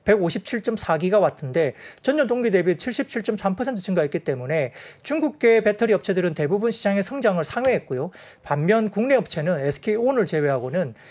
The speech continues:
예, 다소 조금은 시장 성장률에 미치지 못한 거로 전해집니다. 그, 그래서 이제 전체적으로 지금 지난주에 엘지 에너지 솔루션 관련된 일 조 칠천 관련된 뭐 미국 단독 공장 건설 전면 재검토, 이게 투자 심리까지 좀 악화된 상황에서 이런 자료가 또 나오다 보니까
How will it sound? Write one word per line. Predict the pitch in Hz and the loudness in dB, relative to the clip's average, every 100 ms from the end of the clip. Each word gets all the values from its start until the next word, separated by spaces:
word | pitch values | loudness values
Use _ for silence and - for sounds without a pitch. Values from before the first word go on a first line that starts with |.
| - 165 | -10 -8
예, | |
다소 | 143 208 220 | 0 0 2
조금은 | 170 165 | -2 -4
시장 | 147 - 190 | -4 -2 -2
성장률에 | 247 247 170 143 | -2 -2 -2 -2
미치지 | 123 135 - 220 | -4 -4 -4 -4
못한 | 160 120 214 | -4 -4 -4
거로 | 220 208 143 | -2 -2 -2
전해집니다. | 123 131 123 117 120 - - - - - | -4 -8 -8 -8 -8 -8 -14 -16 -16 -10
그, | 170 | 0
그래서 | 233 233 | 0 2
이제 | 214 | 0
전체적으로 | 202 180 269 247 208 202 208 | 0 0 0 0 2 4 2
지금 | 202 190 | 2 -2
지난주에 | 180 160 190 185 180 143 | -2 0 0 2 2 4
엘지 | 180 202 | 2 2
에너지 | 175 | 2
솔루션 | 180 160 147 175 | -2 -6 -6 -4
관련된 | 147 135 131 165 208 226 - - | -2 -4 -2 0 0 0 -14 -8
일 | 220 226 | -4 -2
조 | - 233 | 0 -2
칠천 | - 262 - 262 254 247 190 | -2 -6 0 2 2 0 0
관련된 | 143 143 147 143 139 127 | 0 0 0 0 0 -2
뭐 | 131 | -2
미국 | 143 190 175 | 0 -2 0
단독 | 185 269 240 | 0 0 -2
공장 | 160 143 147 | -4 -4 -4
건설 | 127 135 160 | -4 -6 -4
전면 | 180 208 185 | -2 0 -2
재검토, | 135 143 143 170 131 - - | -4 -4 -4 -4 -4 -8 -8
이게 | 240 269 | -2 -2
투자 | - 277 | 0 0
심리까지 | 262 302 254 214 180 | 0 -2 0 0 0
좀 | 175 | 0
악화된 | 185 - 220 185 | 0 0 0 0
상황에서 | 156 147 143 131 190 135 - - - | -2 -4 -4 -2 -2 -2 -6 -14 -4
이런 | 220 254 | 2 2
자료가 | 233 160 165 | 2 2 2
또 | 156 | 0
나오다 | 135 143 190 160 | 2 4 4 2
보니까 | 135 123 - 180 | -2 -10 -2 -2